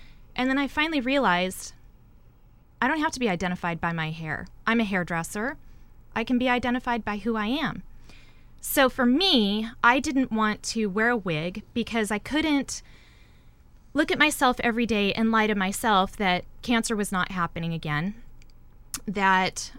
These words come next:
um, I wasn't going through chemo, and that I was gonna stand strong and stand firm in how I felt about life. I don't think that everybody should have that attitude.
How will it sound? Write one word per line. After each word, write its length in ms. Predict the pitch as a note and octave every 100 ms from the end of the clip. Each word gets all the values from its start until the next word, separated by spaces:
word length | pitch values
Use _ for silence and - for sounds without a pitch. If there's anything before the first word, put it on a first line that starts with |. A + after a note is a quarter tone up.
| -
um, 440 | G#3 G3 F#3 F3 -
I 80 | A3
wasn't 340 | A3 A3+ A3+ -
going 240 | G3+ F#3+
through 180 | - F#3
chemo, 520 | - F#3 D#3+ D3+ F#3+ - - - -
and 380 | A#3 A#3 A#3 A3+
that 100 | A#3
I 80 | A#3
was 120 | B3+
gonna 180 | C#4+ C4+
stand 340 | - C4+ B3+
strong 420 | A#3+ - A3+ A3+ A3+
and 160 | A3
stand 320 | - A3 G3+ F#3+
firm 440 | - B3 F3+ F3
in 120 | -
how 160 | G3 G3+
I 120 | F#3
felt 440 | F#3 G#3+ F#3 - -
about 300 | F3 E3 -
life. 380 | F3 D3+ F3 - - - -
I 100 | B3+
don't 340 | C#4 D#4+ D4 -
think 300 | D4 A#3 -
that 160 | G3+ -
everybody 520 | G3+ A3 A3 A3 A#3+ G#3+ -
should 360 | - - D#4+
have 200 | D#4+ E4+
that 160 | E4 D4+
attitude. 580 | D4+ D4+ - D#4 E4